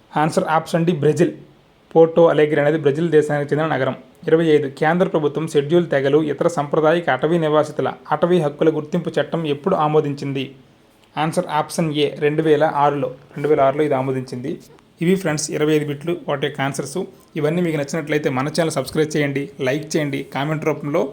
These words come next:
మీ యొక్క అమూల్యమైన సందేశాన్ని కూడా పంపండి. ఇంకా ఎలానే టైమ్ టేబుల్ అయితే మనం కొనసాగిద్దాం. ఇంకా ఈరోజు సైన్స్ గ్రాండ్ టెస్ట్ అయితే డే థర్టీ వన్ ఈవినింగ్ సెషన్, అంటే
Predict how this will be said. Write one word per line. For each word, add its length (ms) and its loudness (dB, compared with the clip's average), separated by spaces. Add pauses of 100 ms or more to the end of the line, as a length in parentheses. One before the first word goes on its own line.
(540)
మీ 100 2
యొక్క 200 -2
అమూల్యమైన 420 2
సందేశాన్ని 380 0
కూడా 180 -2
పంపండి. 380 -4 (1040)
ఇంకా 120 -2 (120)
ఎలానే 300 0
టైమ్ 240 -2
టేబుల్ 240 2
అయితే 180 -2
మనం 180 -4
కొనసాగిద్దాం. 500 -2 (360)
ఇంకా 140 -2 (100)
ఈరోజు 300 4 (540)
సైన్స్ 320 0
గ్రాండ్ 300 -2
టెస్ట్ 220 -2
అయితే 220 0
డే 60 2 (100)
థర్టీ 280 -4
వన్ 180 0
ఈవినింగ్ 260 0
సెషన్, 300 -6
అంటే 160 -4